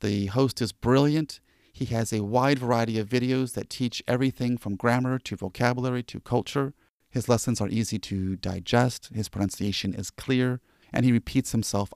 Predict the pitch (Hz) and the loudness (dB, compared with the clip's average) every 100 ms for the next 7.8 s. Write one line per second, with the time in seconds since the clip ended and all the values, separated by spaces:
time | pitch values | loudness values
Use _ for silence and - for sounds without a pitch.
0 | - 95 92 101 98 - - - 110 - | -6 -6 0 0 0 -2 -12 -6 -4 -2
1 | 113 - - - - 135 139 - - - | -4 -4 -6 -4 2 6 6 4 0 -2
2 | 104 - 101 - 98 95 101 98 101 - | -4 -2 -2 -4 -6 0 2 4 2 -2
3 | - 107 - 113 101 98 95 95 - - | -4 -4 2 4 4 2 -2 -4 -6 -6
4 | - - - - _ _ _ 165 185 - | -8 -10 -12 -16 _ _ _ 2 2 -2
5 | - _ _ - 135 147 - 120 135 131 | -14 _ _ -4 -2 -2 -2 4 6 6
6 | 120 123 120 120 - - - 131 131 127 | 4 4 4 0 -6 -6 2 4 6 4
7 | - 117 110 107 131 135 180 | 2 0 0 0 2 2 2